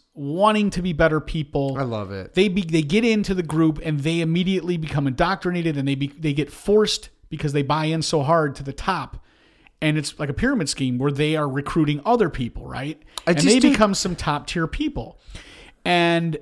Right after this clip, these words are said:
Speaker 1: then at some point, they figure out what's going on, and now they have to, not only are they trying to get out, but they have to try to undo all the years of, years and years and years and years of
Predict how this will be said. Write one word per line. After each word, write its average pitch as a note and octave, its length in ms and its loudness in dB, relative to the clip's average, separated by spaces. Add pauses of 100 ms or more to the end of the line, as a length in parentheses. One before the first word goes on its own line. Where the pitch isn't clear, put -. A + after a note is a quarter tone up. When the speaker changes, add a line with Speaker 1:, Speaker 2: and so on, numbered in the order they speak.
Speaker 1:
then E3 560 0
at D#3 220 -4
some D#3 300 0
point, C3+ 460 -2 (540)
they D3 140 0
figure C3+ 380 -2
out B2+ 120 -4
what's B2+ 180 -8
going B2+ 260 -4
on, D3+ 380 2
and C3 260 -6
now C#3 240 0
they C3+ 160 -2
have B2 300 -4
to, C3 240 -2
not D3+ 200 0
only D#3+ 240 2
are C3+ 120 -2
they E3+ 180 0
trying D#3+ 260 -2
to C#3+ 60 -2
get C#3+ 160 -2
out, C#3 300 -2
but C3+ 100 -4
they C#3 160 0
have B2+ 140 -2
to C#3 100 -8
try C#3+ 240 -2
to C3+ 140 -4 (100)
undo D#3+ 720 2
all D3 260 2
the C#3 120 -2
years C#3 360 0
of, B2+ 160 -8
years D#3 240 0
and D3+ 80 -4
years C#3+ 200 -2
and C3+ 120 -4
years C3 220 -4
and C3+ 140 -6
years B2+ 240 -6
of A#2 120 -12